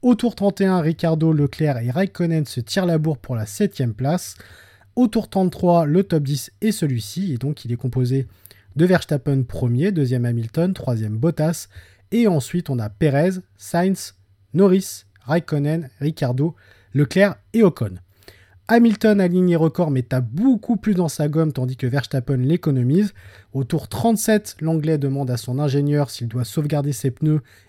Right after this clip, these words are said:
et on lui répond « Non, tu peux en revanche faire l'inverse ». Une stratégie assez osée donc pour Mercedes.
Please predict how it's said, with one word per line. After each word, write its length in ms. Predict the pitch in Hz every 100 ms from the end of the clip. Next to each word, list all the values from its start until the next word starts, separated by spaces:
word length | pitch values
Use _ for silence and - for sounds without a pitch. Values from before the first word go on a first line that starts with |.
| _
et 100 | 262
on 100 | 254
lui 160 | 202 175
répond « 400 | 147 - 139 196 -
Non, 220 | 135 170 190 _
tu 120 | 123
peux 180 | 131 139 -
en 100 | 220
revanche 340 | 175 160 175
faire 140 | - 127
l'inverse ». 520 | 156 127 160 - - - - _ _
Une 120 | 139
stratégie 540 | - 131 120 131 196 -
assez 320 | 196 180 - 147
osée 260 | 135 208
donc 240 | 170 196 -
pour 220 | 151 135
Mercedes. 560 | 185 - 123 110 -